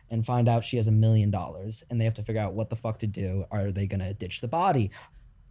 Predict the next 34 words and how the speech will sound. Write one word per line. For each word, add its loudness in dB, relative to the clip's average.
And 8
then 6
it 2
starts 2
kind 2
of 0
coming 4
full 0
circle. 2
Also, 4
you 2
know, 6
all 4
these 4
characters, 2
like, 0
my 4
character, 2
he 4
doesn't 4
know 6
what 6
his 0
sexuality 0
is. -2
He -2
doesn't 0
know 2
if -4
he's 0
gay, 2
bi, 2
straight, 2
asexual. -2